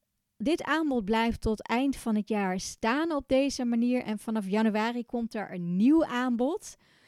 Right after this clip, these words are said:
En daar ben ik super enthousiast over. Dat is voor vrouwen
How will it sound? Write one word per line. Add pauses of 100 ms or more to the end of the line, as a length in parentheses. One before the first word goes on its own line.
(380)
En
daar
ben
ik
super
enthousiast
over.
Dat
is
voor
vrouwen